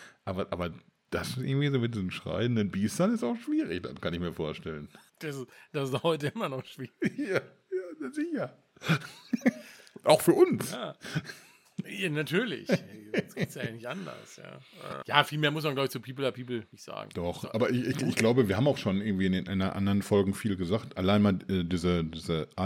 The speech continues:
Speaker 1: A-R-D-Olympiasong-Nummer haben wir schon drüber geredet,
Speaker 2: Ja.
Speaker 1: dass der Song
Speaker 2: Ja.
Speaker 1: da eben verwendet wurde. Und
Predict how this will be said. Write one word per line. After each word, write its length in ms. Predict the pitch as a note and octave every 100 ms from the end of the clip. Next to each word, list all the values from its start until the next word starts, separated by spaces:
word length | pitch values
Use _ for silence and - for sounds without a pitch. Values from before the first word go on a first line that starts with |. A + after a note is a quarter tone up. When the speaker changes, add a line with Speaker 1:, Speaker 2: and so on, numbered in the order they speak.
| F#2 F2 G#2+ B2 G#2
Speaker 1:
A-R-D-Olympiasong-Nummer 1000 | C#3 D3 C#3 C3 C3 C3 A2+ B2 A#2 A#2+
haben 140 | A2+ A2
wir 80 |
schon 160 | A#2+ G#2+
drüber 200 | G2 F#2+
geredet, 540 | F#2+ F#2 G2 G2+ G2 -
Speaker 2:
Ja. 180 | C3 - - -
Speaker 1:
dass 160 | - G#2
der 120 | -
Song 300 | - G#2 G2+
Speaker 2:
Ja. 120 | F#2+ G2
Speaker 1:
da 60 |
eben 160 | G2 F#2
verwendet 560 | F2+ E2 G2+ C3 C3+ -
wurde. 320 | B2 B2 B2+ -
Und 540 | - G#2 G#2 G2+ -